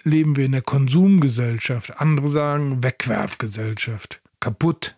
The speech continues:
neu“ lautet das Motto. Und es geht vieles kaputt, denn die Qualität der meisten Dinge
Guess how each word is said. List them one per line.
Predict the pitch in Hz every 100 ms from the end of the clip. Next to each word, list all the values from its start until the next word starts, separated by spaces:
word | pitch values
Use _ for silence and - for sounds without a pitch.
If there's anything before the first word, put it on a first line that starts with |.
| -
neu“ | 135 139 143 135 123
lautet | 120 120 127 135 135
das | 120
Motto. | 135 131 - 135 117 - - - - - - _ _ _ _ -
Und | 202
es | 196
geht | - 226
vieles | - 208 196 160 -
kaputt, | 147 - 156 -
denn | 147 139
die | 131
Qualität | - 135 131 - 135 147 151
der |
meisten | 127 123 131 131 -
Dinge | 135 135 147 147